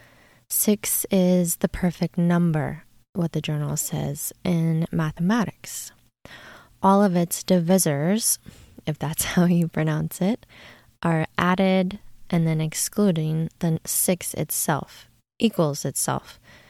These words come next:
So if I explain this right, um, the example is one plus two plus three equals six.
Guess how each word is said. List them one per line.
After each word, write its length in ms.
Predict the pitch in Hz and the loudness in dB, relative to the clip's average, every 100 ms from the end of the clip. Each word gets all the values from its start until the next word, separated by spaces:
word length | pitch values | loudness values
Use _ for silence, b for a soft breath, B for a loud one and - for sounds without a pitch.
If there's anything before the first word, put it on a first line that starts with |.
| b b | b b
So 180 | - 175 | -6 -2
if 80 | 165 | 0
I 80 | 160 | 2
explain 600 | 156 - - - 185 185 | 0 -2 -2 4 6 6
this 300 | 165 160 - | 4 2 -2
right, 460 | 156 156 190 220 - B B B B | 0 0 0 -2 -12 B B B B
um, 300 | - 175 165 | -2 2 2
the 140 | 160 170 | 2 2
example 640 | 165 160 165 170 170 160 | 2 2 2 0 2 0
is 540 | 165 165 165 160 160 - _ | 2 2 2 0 -2 -6 _
one 600 | - 165 156 151 160 240 - _ _ _ - | -2 0 2 0 0 0 -4 _ _ _ -4
plus 340 | - 165 - | 0 0 -2
two 520 | - - 180 156 160 175 _ _ _ _ _ | -4 0 2 2 -2 -6 _ _ _ _ _
plus 340 | - 165 - - | -2 -2 -2 -2
three 460 | 180 165 156 220 - _ _ _ - | 0 0 0 -4 -6 _ _ _ -4
equals 340 | 175 - 170 | -2 0 -2
six. 580 | - - - - - - | 0 -2 -2 -6 -16 -16